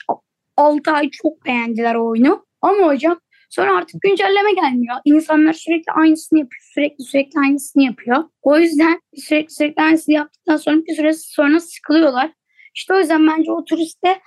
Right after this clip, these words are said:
artık o adamı hafif hafif farklılıklara yönlendiriyor.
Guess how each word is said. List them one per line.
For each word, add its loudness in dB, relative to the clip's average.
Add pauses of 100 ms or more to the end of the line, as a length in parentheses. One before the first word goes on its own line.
(220)
artık -2
o 2
adamı 0 (320)
hafif -4
hafif -4
farklılıklara -2
yönlendiriyor. -4